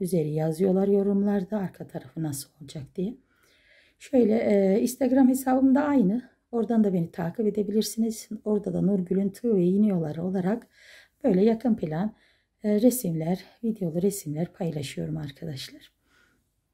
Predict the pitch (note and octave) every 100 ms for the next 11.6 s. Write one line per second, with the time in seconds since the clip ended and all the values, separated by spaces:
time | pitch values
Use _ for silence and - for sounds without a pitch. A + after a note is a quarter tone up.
0 | _ _ _ _ _ _ - - _ F#3+
1 | D#3 D3 - C4+ B3+ F#3+ - D#3 D#3 G#3+
2 | A3+ A3+ G#3 F#3+ F3 C#3 G3 - _ _
3 | - - A#3+ E3 C#3+ E3 - C#4 C#4 A3
4 | A3 G3+ D3+ E3 F3 B3 F3 C#3 E3+ F#3+
5 | - A3 G#3+ F#3 D#3+ F3+ F3+ - - -
6 | _ - F#3+ D3 C#3 B3 F3 C#3 C3 C3+
7 | D3 - B3 A#3 A#3+ G#3+ G#3 G#3 _ _
8 | _ _ _ _ _ _ _ _ _ _
9 | _ A#3+ - F#3 E3+ D#3+ D3 C#3 C3 C3+
10 | C3+ C3+ F#3+ F#3 - G3 F#3+ F#3 F#3 F#3
11 | F#3 F#3 F3+ F#3 F#3